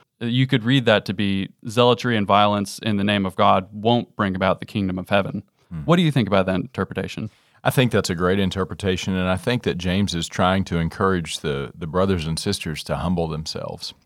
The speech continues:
Speaker 2: And I think that, uh, this is something that James not only speaks to, but he also models. So we consider the Jerusalem Council, which was the first big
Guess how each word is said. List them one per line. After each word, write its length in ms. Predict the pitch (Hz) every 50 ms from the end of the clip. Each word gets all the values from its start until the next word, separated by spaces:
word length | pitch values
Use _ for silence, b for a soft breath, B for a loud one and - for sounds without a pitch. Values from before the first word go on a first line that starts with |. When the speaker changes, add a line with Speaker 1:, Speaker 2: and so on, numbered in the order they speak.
| - _ -
Speaker 2:
And 160 | 87 90 87
I 140 | 82 85 85
think 420 | - - 95 92 90 92 - -
that, 300 | - 82 76 76 73 - B B B B B B B B -
uh, 220 | 73 67 - - 69
this 280 | 95 104 104 - -
is 80 | 95 -
something 300 | - 101 85 90 90 90
that 120 | 85 65
James 420 | 82 87 95 92 92 92 90 80 78
not 200 | 90 85 - -
only 280 | 87 98 95 90 85
speaks 460 | 85 - - - 120 123 123 - - -
to, 220 | - 85 80 80
but 140 | 78 85 85
he 80 | 87 87
also 320 | 90 98 95 - - 87
models. 640 | 82 80 82 87 101 101 - 60 60 82 - - -
So 560 | - - - 95 85 82 85 82 80 80 78 73 80
we 400 | 92 101 98 95 95 92 90 B B B B B B B B B -
consider 480 | 110 101 - - 117 110 107 98 95
the 260 | 87 87 92 90 87
Jerusalem 520 | 82 78 92 98 101 98 - - 90 85 85
Council, 560 | - 90 87 92 101 98 - - 78 71 73
which 180 | 73 87 - -
was 140 | 101 90
the 100 | - 95
first 520 | 80 - - 110 120 117 - - - - 92
big 440 | 107 104 101 101 101 98 85 80